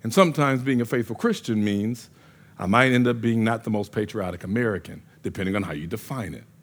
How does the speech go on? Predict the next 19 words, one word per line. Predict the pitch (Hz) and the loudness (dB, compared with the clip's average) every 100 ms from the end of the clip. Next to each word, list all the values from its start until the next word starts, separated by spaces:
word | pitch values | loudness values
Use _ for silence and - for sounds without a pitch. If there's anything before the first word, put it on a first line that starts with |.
| - _ _ _ - _ _ - - - - - _ _ - - - - - _ - - - _ _ _ | -20 _ _ _ -20 _ _ -20 -20 -20 -20 -20 _ _ -20 -20 -20 -20 -20 _ -20 -20 -20 _ _ _
Sometimes | - 123 117 123 107 | -2 2 4 4 2
being | 107 110 | 2 0
a | |
faithful | 101 123 113 110 | 2 0 0 -2
follower | 131 117 107 | 0 2 2
of | 95 | 0
Jesus, | 120 131 107 107 | -2 -2 -2 -2
that | 107 | 0
will | 107 | 2
make | 113 123 123 | 2 2 0
you | 117 104 98 - - | -4 -4 -6 -16 -10
very | - 110 110 110 110 - - | 2 6 6 4 2 -4 0
unpopular. | 113 113 143 120 95 76 | 0 2 0 0 -6 -4
And | 87 | 0
it | 113 117 | 2 6
did | 156 117 107 | 8 8 6
for | 113 110 | 0 -4
the | 117 | 2
Christians. | 185 - 92 69 - | 2 2 -4 -14 -18